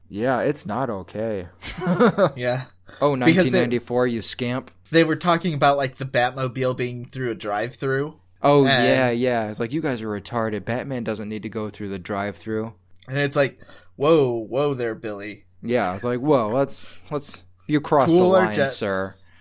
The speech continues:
Speaker 2: Yes.
Speaker 1: We're, we're having a friendly discussion about Batman and his eating habits, and you have to go and drop the R word on us?
Speaker 2: <laughs>
Speaker 1: Not cool, man.
Speaker 2: Nope.
Speaker 1: I wouldn't talk to that guy either, even though in ninety-four I was using the word retarded constantly.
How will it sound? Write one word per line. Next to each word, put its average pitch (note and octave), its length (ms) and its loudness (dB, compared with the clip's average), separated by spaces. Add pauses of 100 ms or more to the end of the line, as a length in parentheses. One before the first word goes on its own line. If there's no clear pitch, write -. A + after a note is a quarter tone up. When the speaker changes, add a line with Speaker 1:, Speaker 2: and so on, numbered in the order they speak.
Speaker 2:
Yes. B2 380 -6
Speaker 1:
We're, C3 220 2
we're D3 160 6
having D3+ 320 4
a A2+ 80 2
friendly D#3 420 0
discussion D#3 480 0
about C3 260 2
Batman B2+ 680 -2
and A#2+ 200 -6
his A#2 160 -6
eating A#2 240 -2
habits, G#2+ 440 -4
and G#2+ 120 -6
you A#2 60 -2
have B2+ 80 -4
to C3 80 -2
go A#2+ 120 2
and G2+ 100 -4
drop A2 240 -4
the G#2 120 -4
R G2+ 180 0
word C#3+ 200 2
on D3+ 180 2
us? E3 380 -2
Speaker 2:
<laughs> D#3+ 80 -6
Speaker 1:
Not D#3+ 200 -2
cool, G3 240 4
man. G#2 360 -4 (320)
Speaker 2:
Nope. C3 320 -2 (340)
Speaker 1:
I A#2 120 0
wouldn't E3+ 220 2
talk C3+ 200 2
to C3 80 0
that C3 160 2
guy B2+ 180 2
either, A#2 380 0 (120)
even C3 220 0
though B2 120 0
in A#2+ 80 -2
ninety-four A2+ 560 -2
I G#2 40 -2
was G#2+ 180 -4
using G#2+ 220 -6
the G2+ 60 -4
word G2 180 -4
retarded F#2 560 -6
constantly. F2 800 -10